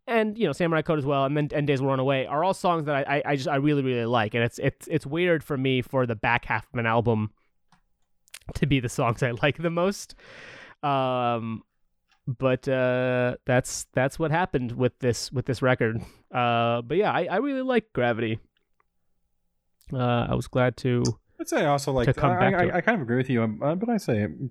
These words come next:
Speaker 2: with My Dinosaur Life, I also feel like that's an album that, like, kicks off on track on Pulp Fiction. Carries through.
Speaker 1: Uh, well, I mean, I, you were just saying, like, two days ago that you think,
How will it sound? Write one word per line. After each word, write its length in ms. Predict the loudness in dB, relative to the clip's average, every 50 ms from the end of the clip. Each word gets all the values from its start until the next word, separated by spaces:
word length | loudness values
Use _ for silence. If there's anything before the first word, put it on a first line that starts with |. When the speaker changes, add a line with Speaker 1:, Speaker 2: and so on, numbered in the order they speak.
| -10 -12 -18 -18 -18 -18 -20 -20 _ _
Speaker 2:
with 120 | -6 -2 0
My 180 | 0 2 0
Dinosaur 460 | 0 -2 -2 -2 -2 -2 0 0 0
Life, 320 | 2 2 2 2 0 0 -2
I 80 | -2
also 260 | 0 0 2 2 0 -2
feel 220 | -2 -4 -4 -2
like 180 | -2 -2 -2 -2
that's 200 | -4 -4 -2 0
an 60 | 0
album 240 | 2 2 2 2 0
that, 100 | -2 -4
like, 320 | -4 -4 -4 -4 -4 -6 -8 -10 -10 -10 -4
kicks 280 | 0 0 0 0 0 -2
off 300 | 0 0 0 -2 -4 -4
on 100 | -4 -4
track 380 | -2 -2 -2 -2 -2 -4 -6 -10 -12 _ _ _ _ _ _ _ _ _ -20 -18 -12
on 80 | -12 -4
Pulp 260 | 0 2 2 2 0
Fiction. 400 | -4 -8 -8 -8 -10 -12 -12 -12 _ _ _ _ _ _ _ _ _ _ _ _ _ _ _ _ _ _ _
Carries 240 | 0 2 2 2 2
through. 100 | 2 2
Speaker 1:
Uh, 540 | 2 4 4 4 2 2 2 0 -2 -2 -4 _ _ _ _ _ _ _ _ _ _ _ _ _ _ _ _ _ _ _ _ -4 -2
well, 260 | -2 0 0 0 -2 -4 -6 -4
I 60 | 0
mean, 140 | 2 2 2
I, 100 | 2 0
you 180 | -2 0 2 2
were 80 | 2
just 220 | 2 0 -4 -4 -2
saying, 480 | 0 0 2 2 2 0 0 -4 -6 -4
like, 280 | -2 0 0 0 0 -4
two 160 | -4 -2 0
days 200 | 2 2 2 2
ago 300 | 2 0 0 0 0 0
that 220 | 0 -2 -2 -4 -4
you 160 | -2 0 0
think, 400 | 2 2 2 0 0 -2 -8 -20